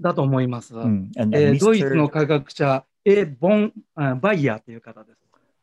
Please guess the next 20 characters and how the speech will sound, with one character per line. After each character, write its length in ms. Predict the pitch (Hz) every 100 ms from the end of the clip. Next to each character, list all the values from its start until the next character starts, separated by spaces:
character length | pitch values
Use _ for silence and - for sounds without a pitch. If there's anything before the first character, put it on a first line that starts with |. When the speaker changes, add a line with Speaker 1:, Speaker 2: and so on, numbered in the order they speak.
| -
Speaker 2:
エ 220 | 131 131
ボ 140 | 110
ン、 40 | 120
Speaker 1:
エ 40 | 120 120
ボ 100 | 170
ン・ 180 | 151
バ 120 | 127 151
イ 140 | 117
ヤ 80 | -
ー。 20 | _ _ -
Speaker 2:
Abon 500 | 123 120 120 120 -
Bayer, 560 | 107 107 82 85 147
the 80 | 101
mister 360 | 98 104 - 101
Abon 380 | 98 101 95 90
Bayer, 520 | 98 104 90 80 82 -
uh, 200 | 90 87
invented 800 | 101 95 110 135 - 98 87 -
indigo 440 | 110 104 98 92 87
pure 500 | - 131 92 82